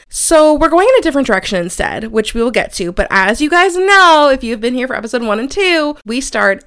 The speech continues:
every podcast episode with the Bad Bitch Breakdown, where we're talking about things that have happened in pop culture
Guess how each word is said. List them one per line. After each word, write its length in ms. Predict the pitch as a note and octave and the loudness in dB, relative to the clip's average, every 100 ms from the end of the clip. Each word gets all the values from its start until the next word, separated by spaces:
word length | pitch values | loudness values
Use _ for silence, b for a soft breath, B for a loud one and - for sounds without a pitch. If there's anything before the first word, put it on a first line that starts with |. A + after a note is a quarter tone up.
| - | -6
every 320 | F3 F3 C4 | -4 -4 -6
podcast 460 | C#4+ A#3 A#3 A#3 A3 | -2 -2 -2 -4 -6
episode 500 | G#3 - F#3 F3+ F3+ | -8 -2 -2 -2 -2
with 240 | G3 G#3+ | -2 -4
the 240 | G#3 C#4 | -6 -6
Bad 640 | C#4+ G3+ F3+ F3 F3+ E3+ F3 | -4 -2 0 0 -2 -10 -10
Bitch 340 | F#3 F3 F3 - - | -6 -6 -6 -12 -16
Breakdown, 1200 | - E3+ E3 D#4 - - C#4 C4 B3+ B3 C4 C4+ B B - | -12 -8 0 2 0 -2 2 4 2 0 -2 -6 B B -4
where 120 | B3 | -2
we're 80 | F4+ | 0
talking 300 | E4+ D4 D4+ | 0 0 0
about 160 | B3+ | -2
things 160 | A#3+ A#3+ | -2 -2
that 80 | B3 | -4
have 80 | |
happened 420 | A3 F#3+ G3+ G3+ G3+ | -4 -4 -2 -4 -6
in 180 | F3+ F3 | -8 -8
pop 200 | F3+ - | -10 -4
culture 520 | C#4+ C#4+ D4 C#4 | -4 -2 -2 -2